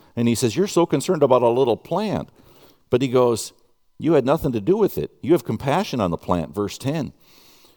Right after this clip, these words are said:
"Should I not have compassion on Nineveh," verse eleven, "the great city in which there are more than a hundred twenty thousand persons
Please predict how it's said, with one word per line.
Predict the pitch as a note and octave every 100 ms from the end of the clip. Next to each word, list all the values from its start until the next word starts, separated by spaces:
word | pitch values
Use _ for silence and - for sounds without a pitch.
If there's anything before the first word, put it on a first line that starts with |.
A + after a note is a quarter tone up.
| _
"Should | - B2+ F2
I | G2+
not | D3 D3
have | C#3
compassion | - A#2 G#2 A#2+ C3+ C3+
on | F2
Nineveh," | F2+ C3 C#3+ D#3+ D#3+
verse | G#2+ -
eleven, | F#2 F2+ A2+ D#3+ F3+ _ _ _ -
"the |
great | F2 A2+ D#3
city | - - G2+ D#3 G3 - _ _ -
in | G2
which | A2+ -
there | A#2 G2+
are | G2+
more | G#2+ D3
than | A2+ F#2
a |
hundred | E2 C3 B2+
twenty | - A#2 B2
thousand | B2+ A#2 G2 -
persons | - C3+ B2 D#2+ D2